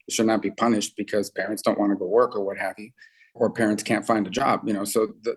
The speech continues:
the, the point is, in that, is that there's a bunch of other programs out there that we should have the debate over, whether there should be an increase in nutritional assistance, whether there needs to be a more targeted,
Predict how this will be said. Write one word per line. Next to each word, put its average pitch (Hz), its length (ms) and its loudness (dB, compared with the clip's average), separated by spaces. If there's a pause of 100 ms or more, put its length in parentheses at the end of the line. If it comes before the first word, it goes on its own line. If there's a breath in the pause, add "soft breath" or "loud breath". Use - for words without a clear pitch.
the, - 160 -4
the 117 80 2
point 147 340 2
is, 110 300 0 (100)
in 104 120 -4
that, 113 260 2
is 104 140 0
that 107 100 -4
there's 107 160 -6
a - 20 -8
bunch 131 300 -2
of - 160 -14
other 110 220 -2 (180)
programs 104 480 0
out 117 200 2
there 104 280 -4 (340)
that 110 260 2
we 117 100 2
should 123 160 0
have 143 160 4
the 131 60 2
debate 151 280 4
over, 95 340 -4 (140)
whether 101 260 0
there 107 120 2
should 101 160 -4
be 107 100 2
an 101 80 0
increase 104 360 0
in 107 60 4
nutritional 101 520 0
assistance, - 680 -6
whether 110 280 2
there 107 120 6
needs 107 240 2
to - 80 -6
be 107 160 2
a 101 40 2
more 101 200 2
targeted, 104 500 0